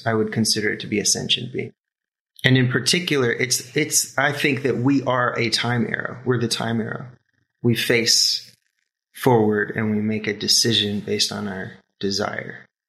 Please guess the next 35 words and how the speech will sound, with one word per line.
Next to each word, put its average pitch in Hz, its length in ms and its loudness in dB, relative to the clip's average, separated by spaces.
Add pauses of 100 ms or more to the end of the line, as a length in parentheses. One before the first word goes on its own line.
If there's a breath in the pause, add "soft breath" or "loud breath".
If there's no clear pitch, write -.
(760)
That's 107 200 -2
our 98 80 -2
free - 200 -6
will. - 340 -4 (840 loud breath)
And 123 100 4
it's 117 140 4
not 127 160 2
like 117 160 0
we 113 120 0
have 110 180 -2
all 117 240 -2
possibilities. 117 880 0
We 120 60 2
have 113 100 0
a 107 80 -4
certain 113 300 2
subset 107 460 0
of - 120 -6
possibilities 101 720 -2
at - 100 -6
any - 180 -8
moment, - 420 -12
but 113 120 -6
we're 110 220 -2
choosing 104 540 2
one 107 180 -2
of 98 140 -8
them 101 200 0
and 104 220 -6
taking 107 340 -4
everybody 98 360 -4
with 104 240 -6
us - 360 -4 (1200)
through 107 140 0
entanglement. - 580 -10